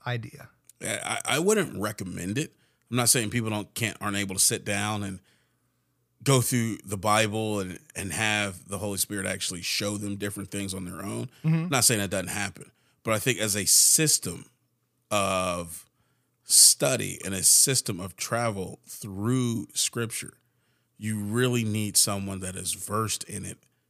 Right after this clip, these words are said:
Speaker 2: to begin to show you and explain things.
Speaker 1: Right.
Speaker 2: And as that core knowledge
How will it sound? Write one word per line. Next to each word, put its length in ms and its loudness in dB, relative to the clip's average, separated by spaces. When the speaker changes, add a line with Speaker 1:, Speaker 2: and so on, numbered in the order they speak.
Speaker 2:
to 80 -10
begin 340 -4
to 200 -4
show 500 -4
you 240 -8
and 80 -10
explain 540 -6
things. 540 -16
Speaker 1:
Right. 240 -6
Speaker 2:
And 160 -6
as 320 2
that 240 -4
core 260 -6
knowledge 440 -6